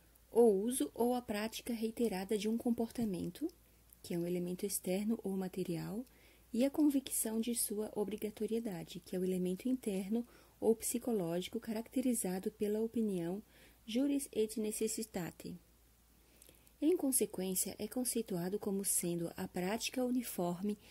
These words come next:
constante, pública e geral de determinado ato com a convicção de sua necessidade.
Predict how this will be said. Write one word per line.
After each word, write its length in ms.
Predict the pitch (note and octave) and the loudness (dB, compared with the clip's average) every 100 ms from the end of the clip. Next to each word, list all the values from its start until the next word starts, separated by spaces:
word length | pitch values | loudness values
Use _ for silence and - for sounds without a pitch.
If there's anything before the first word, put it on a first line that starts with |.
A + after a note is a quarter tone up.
| - - - - | -20 -20 -6 4
constante, 800 | C4+ D#4 - G3+ F3+ G3 - A3 | 6 6 2 2 0 2 0 -2
pública 580 | - A#3 B3+ D4+ C4 | -2 -2 0 0 2
e 80 | A#3+ | 2
geral 340 | A3 F#3+ F3 F#3+ | 2 2 0 -2
de 140 | G3+ | -4
determinado 640 | G3 G#3+ G#3+ G#3+ A#3 A#3 F#3 | -2 2 2 2 2 2 2
ato 300 | E3+ G3 - | 0 -6 -4
com 160 | G#3 | -2
a 60 | G#3+ | 0
convicção 540 | A3+ A3 A#3 - A3+ | 0 0 0 -2 0
de 80 | A3+ | 0
sua 200 | - G#3+ | 0 2
necessidade. 760 | A3 G#3+ A3 A#3 A3 D#3 - | 4 4 2 2 0 -2 -8